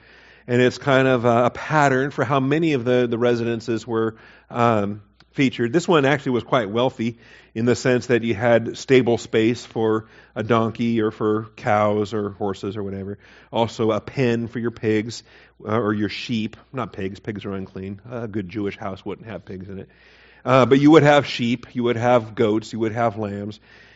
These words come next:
And if you brought them in at night, you would need a pen for them. And, uh, the chicken's running loose in the middle there.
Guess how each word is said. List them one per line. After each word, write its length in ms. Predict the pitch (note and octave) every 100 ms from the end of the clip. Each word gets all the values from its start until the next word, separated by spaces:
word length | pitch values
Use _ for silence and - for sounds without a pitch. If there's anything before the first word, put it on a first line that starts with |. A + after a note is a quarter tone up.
| _
And 180 | A#2 C3
if 160 | C3 D#3
you 120 | C3+
brought 260 | B2+ C3
them 160 | C#3+ B2+
in 100 | B2
at 100 | A#2
night, 300 | A2 A2 A#2+
you 140 | G#2+
would 100 | A2+
need 140 | G#2+ A2+
a 60 |
pen 360 | A2+ - A2+ G#2+
for 140 | G#2
them. 340 | G#2 G2+ A2 A2+ _ _ _ _ _ _ _ _ _ _ _ -
And, 500 | B2+ A2+ A2 A2 G#2+
uh, 280 | A2 G#2+ G#2+ A2+ -
the 80 | A#2+
chicken's 340 | B2+ A2+ G#2+
running 240 | A2+ G#2+ G2+
loose 220 | G#2+ -
in 80 | A2
the 60 |
middle 220 | G2+ G2
there. 220 | G2 G2